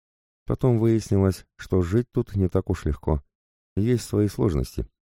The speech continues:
В общем, они начали её изучать и параллельно делать здесь бизнес, масштабы которого огромны. Ты даже не представляешь, сколько сюда прилетает людей». «Но почему же? Я был в тренировочном лагере, видел». «А теперь представь,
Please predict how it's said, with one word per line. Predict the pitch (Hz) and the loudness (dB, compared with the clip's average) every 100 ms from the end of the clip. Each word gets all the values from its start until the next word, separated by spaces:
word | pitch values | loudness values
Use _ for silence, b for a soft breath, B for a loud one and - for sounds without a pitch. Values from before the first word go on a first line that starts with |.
| _ _ _ - | _ _ _ -6
В | 95 | -4
общем, | 120 - 98 | -2 -2 0
они | 92 | 2
начали | 95 90 87 87 | 2 0 0 2
её | 85 82 | 4 2
изучать | 76 80 123 - _ _ _ _ - | 0 -2 -4 -4 _ _ _ _ -4
и | |
параллельно | 147 120 135 151 120 | 0 2 2 2 2
делать | 98 104 107 | 2 2 0
здесь | 76 87 82 | 0 -4 -2
бизнес, | 76 78 73 71 - _ | -2 0 0 -2 -8 _
масштабы | 82 78 87 80 | -6 -2 -2 -2
которого | - - 92 80 82 | -4 -2 -2 0 -2
огромны. | 80 95 80 60 - _ _ - | -2 -2 -2 -4 -8 _ _ -6
Ты | 160 | -2
даже | 120 90 | -2 0
не | 87 | 0
представляешь, | 80 82 - 95 92 71 65 - _ _ | -2 -4 -2 0 0 0 -2 -10 _ _
сколько | - 104 85 78 | -2 0 0 -2
сюда | - 80 87 | -4 -2 -2
прилетает | 76 73 - 76 67 | -2 -4 -2 -2 -2
людей». | 73 67 58 57 _ _ _ _ _ _ - | -4 -4 -6 -8 _ _ _ _ _ _ -2
«Но | 73 73 | 0 0
почему | 71 - 76 73 | -2 0 2 2
же? | 64 57 - _ - | 0 -4 -8 _ -8
Я | 67 69 | -2 0
был | 65 76 | 0 -2
в | - | -2
тренировочном | 73 71 71 69 71 69 | -2 0 0 -2 -2 0
лагере, | 67 67 65 | 0 -2 -2
видел». | 62 67 76 82 _ _ _ _ _ _ _ _ | -2 -2 -2 -4 _ _ _ _ _ _ _ _
«А | 98 | -4
теперь | 98 123 113 | 0 0 2
представь, | 104 - 123 113 - | 0 -2 0 0 -2